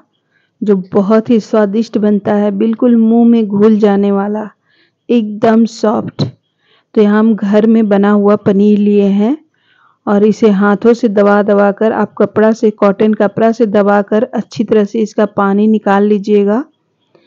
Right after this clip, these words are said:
उसके बाद इसे एकदम बारीक कर लेना है। तो हाथों से मसल कर या कद्दूकस करके आप इस तरह एकदम बारीक कर लीजिएगा। उसके बाद हम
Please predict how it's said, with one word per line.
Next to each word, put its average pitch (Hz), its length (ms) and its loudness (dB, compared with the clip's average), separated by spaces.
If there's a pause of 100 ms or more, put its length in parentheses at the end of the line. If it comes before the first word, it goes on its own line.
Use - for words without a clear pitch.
(300)
उसके - 300 0
बाद 214 380 0
इसे 220 280 0
एकदम 226 640 0
बारीक 202 420 -2
कर 214 140 2
लेना 202 320 2
है। 208 280 0 (1160)
तो 214 100 2
हाथों 208 420 0
से 233 160 0
मसल 214 420 0
कर 233 240 0
या 233 240 0
कद्दूकस 214 640 0
करके 214 400 -2 (120)
आप 208 260 -6
इस 208 260 -6
तरह 233 320 0 (140)
एकदम 208 440 -2
बारीक 208 340 0
कर 220 140 2
लीजिएगा। 220 600 0 (920)
उसके 226 340 0
बाद 214 300 0
हम 226 260 0